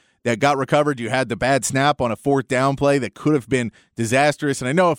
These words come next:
someone just falls on it, it's like you didn't pick up the fourth down. But if someone picks that up and it's behind all of your players, if Jonathan Brooks runs into the pile instead of doing his job, which is what he's supposed to do,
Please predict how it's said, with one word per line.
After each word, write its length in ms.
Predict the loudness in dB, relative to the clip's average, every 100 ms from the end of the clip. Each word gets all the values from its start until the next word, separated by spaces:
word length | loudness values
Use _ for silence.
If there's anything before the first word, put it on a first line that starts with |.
| -2
someone 200 | -2 -2
just 180 | -4 0
falls 260 | 2 2
on 140 | 0 -4
it, 80 | -6
it's 140 | -4
like 160 | -4 0
you 40 |
didn't 140 | -2 -2
pick 160 | -4
up 80 | -4
the 80 | -4
fourth 260 | -2 -2
down. 220 | 0 -2 -2 _ _ -6
But 80 |
if 80 | 0
someone 240 | 2 0 0
picks 240 | -2 0
that 180 | 2 2
up 180 | 2 0
and 80 | -4
it's 140 | -4
behind 500 | -2 -4 0 0 0 0
all 260 | 2 2 2
of 120 | 0
your 100 | -2
players, 380 | 0 0 0 -2 _ _ -4
if 120 | -2
Jonathan 380 | 2 2 2 0
Brooks 400 | 2 2 2 -6 _ _
runs 300 | 0 0 0
into 280 | -2 -2 2
the 120 | 0
pile 400 | 2 2 4 4
instead 320 | 2 -2 0 0
of 120 | 2
doing 260 | 0 2
his 140 | 0 2
job, 280 | 2 2 0
which 160 | -4
is 80 | -4
what 160 | -2 0
he's 140 | 0
supposed 260 | 2 0 0
to 80 | 0
do, 240 | 0 0